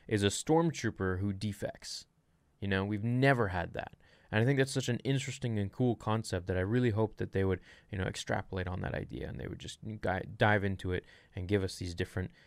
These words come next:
things that we've never really seen before. So, um, maybe it was, you know, a part of the Empire. They had some sort of brainwashing plan for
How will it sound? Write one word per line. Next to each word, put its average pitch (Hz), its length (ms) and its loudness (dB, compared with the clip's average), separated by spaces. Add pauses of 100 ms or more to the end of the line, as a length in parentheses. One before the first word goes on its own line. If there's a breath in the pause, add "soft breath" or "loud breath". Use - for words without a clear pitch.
(140 soft breath)
things 107 200 4
that 110 100 6
we've 117 120 2
never 113 160 2
really 117 180 2
seen 135 280 -2
before. - 460 -10
So, 104 340 6 (640 loud breath)
um, 104 480 2
maybe 135 280 4
it - 20 6
was, 117 140 2
you 113 60 2
know, 107 120 2
a 104 40 -2
part 117 200 0
of 101 60 0
the 101 100 4
Empire. 101 380 0
They 90 100 -2
had 92 160 -4
some 95 200 -6
sort 92 200 -2
of 85 80 -6
brainwashing 95 720 -2
plan 90 340 -2
for 92 520 0